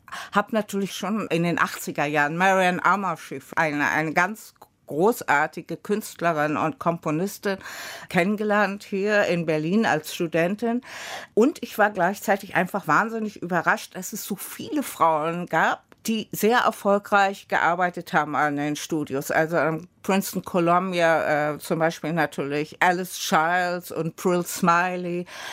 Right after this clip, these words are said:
Aber wer kennt dann heute zum Beispiel Wendy Carlos? Sie hat eine der ersten Transgender-Komponistinnen und sie hat immerhin den, äh, elektronischen Soundtrack für Clockwork Orange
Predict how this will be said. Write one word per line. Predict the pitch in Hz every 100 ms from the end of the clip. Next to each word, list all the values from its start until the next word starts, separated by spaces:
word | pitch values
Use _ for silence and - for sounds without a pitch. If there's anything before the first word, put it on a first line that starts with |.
| - -
Aber | 185 196
wer | 208
kennt | - 214 220
dann | 190
heute | 190 190 180
zum | - 175
Beispiel | 160 165 - 170
Wendy | 160 175 175 175
Carlos? | - 180 156 226 208 175 - -
Sie | 165
hat | 151 165 - -
eine | 156 185 175
der | 165
ersten | - 175 - 180
Transgender-Komponistinnen | - 185 160 - 180 165 214 208 190 - 175 185 170 165 - - 185 180 - - - - -
und | 170 165
sie | 160 180
hat | 175
immerhin | 156 180 175 175 175
den, | 165 160 160
äh, | 143 151 143 123
elektronischen | 165 - 170 175 - 170
Soundtrack | - 151 170 156 160 170
für | - 170 156 139 -
Clockwork | - 165 - 170 - 156
Orange | 170 170 190 196 185 -